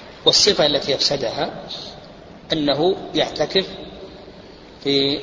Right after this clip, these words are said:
العشر الأواخر من رمضان، يجب عليه أن يقضيها في العشر الأواخر من رمضان.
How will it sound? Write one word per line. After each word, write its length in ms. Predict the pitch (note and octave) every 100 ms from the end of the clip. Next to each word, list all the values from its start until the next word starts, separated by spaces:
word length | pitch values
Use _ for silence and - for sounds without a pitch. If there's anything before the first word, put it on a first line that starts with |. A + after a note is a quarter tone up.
| - - - C#3
العشر 540 | C3 A#2+ D#3 - A#2 - - - - - - - - - - - - - - - - - - - - - - - - -
الأواخر 560 | C3+ - C#3+ C3+ C#3+
من 60 | B2+
رمضان، 460 | B2 A2+ A2 G#2 - - - - - - - - - - - - - - - - - - - - - - - - - - - -
يجب 280 | D#3 D#3 C3+
عليه 300 | B2 C#3 B2
أن 100 | C3
يقضيها 720 | C3 C3 C#3+ D3 C#3+ F3+ -
في 120 | -
العشر 400 | B2+ C#3 D#3 -
الأواخر 580 | A#2 A2+ A#2+ D3 - G#3
من 100 | C3+
رمضان. 400 | B2 G#2 G#2+ G2